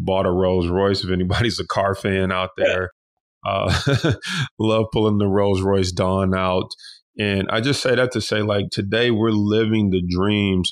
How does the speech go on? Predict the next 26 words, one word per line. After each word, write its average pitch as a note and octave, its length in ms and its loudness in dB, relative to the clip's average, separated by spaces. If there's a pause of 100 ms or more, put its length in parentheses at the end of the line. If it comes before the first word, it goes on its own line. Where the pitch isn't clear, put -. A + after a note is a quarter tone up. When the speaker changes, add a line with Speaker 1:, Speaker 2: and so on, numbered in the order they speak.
Speaker 1:
of F#2+ 200 0 (160)
things G#2 280 2
that F2+ 200 0
we F#2+ 100 0
used F#2+ 200 0
to E2+ 80 -4
see G2 400 0
on F2+ 240 0
T F#2 260 0
V. F#2 280 0 (160)
It's E2+ 180 -12
like, E2+ 100 0
Speaker 2:
Mm. G#2+ 160 -2
Speaker 1:
whoa, F#2+ 320 0
what G#2 120 0
do B2+ 120 2
those A#2+ 200 0 (100)
people G2+ 260 -2
do G2 280 0
that F2 180 0
drive F2+ 400 0
those E2+ 260 -4
cars, E2+ 540 0 (320)
live F#2+ 320 0
in F2+ 140 0
those F2 260 -2